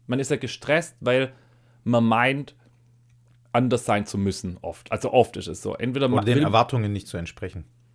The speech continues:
Speaker 1: Ja, genau. Deswegen, das ist ja oft dann was Gesellschaftliches. Ich, ich, ich mache mir Sorgen, dass ich irgendwie nicht das leiste, von was die Gesellschaft will. Und dann grübel ich und bin unzufrieden mit mir selbst. Und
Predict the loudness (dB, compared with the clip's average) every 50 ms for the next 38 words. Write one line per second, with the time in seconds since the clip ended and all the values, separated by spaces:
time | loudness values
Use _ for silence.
0 | _ _ _ _ _ _ _ _ _ _ _ _ _ _ 0 2 4 4 4 4
1 | 4 4 2 2 -2 -2 -2 -2 -2 -2 -4 -4 -4 -2 0 0 0 0 -2 -2
2 | -2 -2 -2 -4 -6 -2 0 0 0 0 -2 -8 -6 -4 -6 -6 -4 -4 -8 -8
3 | -8 -8 -6 -4 -4 -4 -6 -14 -18 -20 _ _ _ -8 -8 -8 -8 -8 -14 -12
4 | -10 -4 -2 -2 -2 0 0 -2 -2 -2 0 2 2 2 2 2 -2 -4 -4 -4
5 | -6 -4 -4 -4 -4 -4 -2 -2 -2 -2 -2 -6 _ _ _ _ _ _ _ _
6 | -4 -2 -2 -2 -4 _ 0 0 0 0 -2 -8 -14 -16 -20 -20 -20 _ _ -20
7 | -16 -10 -4 0 2 2 2 2 0 -2 -4 -4 -2 0 0 0 2 2 2 2
8 | 0 -2 -4 -12 _ _ _ _ _ _ _ _ _ _ -20 -18 -8 -4 -4 -4
9 | -4 -4 -8 -8 -10 -10 -6 -2 0 0 2 2 0 -2 -6 -12 _ _ _ _
10 | _ _ _ _ _ -12 -10 -6 -2 0 0 0 0 -2 -4 -4 0 2 4 4
11 | 4 4 0 -2 -2 0 0 0 0 -2 -4 -6 -14 _ _ _ _ _ _ _
12 | _ _ _ -8 -2 2 2 2 2 2 2 2 4 2 2 0 -2 -6 -12 -6
13 | -2 0 2 2 2 0 -2 -4 _ 0 0 0 2 2 0 0 0 0 -2 0
14 | 0 0 0 2 0 -2 -2 -2 -2 -2 -2 -2 -4 -2 -2 0 0 -2 -4 -6
15 | -12 -16 -14 -10 -8 -6 -6 -6